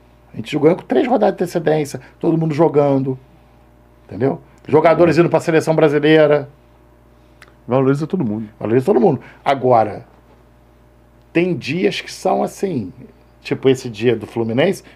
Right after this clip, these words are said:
Speaker 1: eu tô em casa. Passei, na, na verdade, passei na casa da minha mãe pra lanchar com ela, que eu morava perto, entendeu? Aí toca o telefone, o convite pra,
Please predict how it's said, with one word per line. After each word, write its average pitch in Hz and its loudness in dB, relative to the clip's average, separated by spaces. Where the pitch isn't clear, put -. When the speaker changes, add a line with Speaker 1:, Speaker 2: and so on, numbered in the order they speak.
Speaker 1:
eu - -14
tô - -4
em 190 0
casa. 156 -4
Passei, 120 -6
na, 156 -6
na 104 -8
verdade, 107 -2
passei 131 -6
na 131 -2
casa 135 -4
da 131 0
minha 123 0
mãe 135 -4
pra 151 -4
lanchar 131 0
com 147 -6
ela, 131 -2
que - -18
eu - -14
morava 104 -6
perto, - -6
entendeu? 127 -8
Aí 113 -6
toca 127 -2
o - -20
telefone, 131 -4
o 160 -10
convite 139 -12
pra, 156 -14